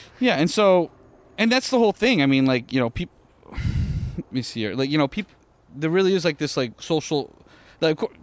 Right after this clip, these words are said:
there's a social conservative vein. Like, despite, like, these culture wars that are going on right now, and, like, who's in charge, who's in power, and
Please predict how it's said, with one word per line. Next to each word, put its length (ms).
there's 220
a 60
social 300
conservative 400
vein. 340
Like, 140
despite, 320
like, 120
these 160
culture 320
wars 280
that 80
are 40
going 240
on 60
right 120
now, 180
and, 120
like, 140
who's 180
in 100
charge, 280
who's 140
in 80
power, 300
and 80